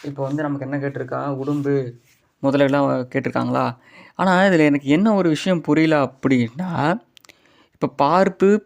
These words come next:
பிள்ளைன்னு கொடுத்துருக்காங்கல்ல, இந்த கொஸ்டின் படிங்களேன். "பார்ப்பு, பிள்ளை என்னும் இரண்டு பற-, ப-, பறக்கும்ல, அதுக்கு வந்து இளமை பெயராகும். அவ-, இவை இரண்டும் ஆமை, உடும்பு, ஓந்தி, முதலை அத்தனைக்கும், அத்தனைக்கும் வரும்னு சொல்லியிருக்காங்க."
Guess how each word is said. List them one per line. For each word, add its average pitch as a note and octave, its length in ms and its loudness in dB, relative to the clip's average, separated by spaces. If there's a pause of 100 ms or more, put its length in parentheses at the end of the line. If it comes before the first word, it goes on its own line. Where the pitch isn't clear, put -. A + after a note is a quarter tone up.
பிள்ளைன்னு E3 680 0
கொடுத்துருக்காங்கல்ல, B2+ 840 -6 (440)
இந்த D3 160 2
கொஸ்டின் C#3+ 380 0
படிங்களேன். B2+ 480 -2 (320)
"பார்ப்பு, D3+ 480 2
பிள்ளை D3 360 2
என்னும் C#3+ 280 0
இரண்டு D3 400 -4
பற-, C3+ 460 -4 (600)
ப-, - 180 -2
பறக்கும்ல, C#3+ 420 2
அதுக்கு C3 380 0
வந்து C3+ 180 2
இளமை C#3 240 2
பெயராகும். B2+ 560 -2 (280)
அவ-, B2+ 280 -2
இவை C3+ 300 2
இரண்டும் C#3 540 0
ஆமை, D#3+ 520 0
உடும்பு, D3+ 600 0
ஓந்தி, D#3 480 -2
முதலை C#3 480 -4 (300)
அத்தனைக்கும், E3 580 0 (380)
அத்தனைக்கும் D3+ 440 2
வரும்னு C#3+ 260 4
சொல்லியிருக்காங்க." B2 680 0